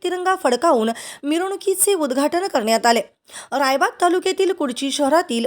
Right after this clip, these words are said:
मुस्लिम बांधवांनी पैगंबर हजरत मोहम्मद पैगंबरांच्या जयंतीनिमित्त भव्य मिरवणूक काढली. ही मिरवणूक हजरत मासाहेबा दर्गा येथून सुरुवात झाली. शहरातील मुख्य मार्गावरून गोळीबार चौक, कॅनरा बँक,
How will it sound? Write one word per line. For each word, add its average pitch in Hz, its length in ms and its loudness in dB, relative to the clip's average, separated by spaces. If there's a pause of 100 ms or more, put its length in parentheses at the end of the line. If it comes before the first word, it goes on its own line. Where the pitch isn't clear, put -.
मुस्लिम 285 440 0
बांधवांनी 262 540 2 (300)
पैगंबर 339 400 -2 (140)
हजरत 359 320 -2
मोहम्मद 294 360 0
पैगंबरांच्या 254 720 0
जयंतीनिमित्त 254 720 -2 (420)
भव्य 339 400 -2
मिरवणूक 233 460 -2
काढली. 233 240 2 (440)
ही 381 80 -2
मिरवणूक 381 480 -2
हजरत 311 380 0
मासाहेबा 311 500 0
दर्गा 240 280 0
येथून 311 320 -2
सुरुवात 208 440 0
झाली. 240 220 0 (420)
शहरातील 302 540 -2
मुख्य 294 280 -4
मार्गावरून 339 560 2
गोळीबार 240 420 2
चौक, 262 360 2
कॅनरा 269 440 2
बँक, 240 340 0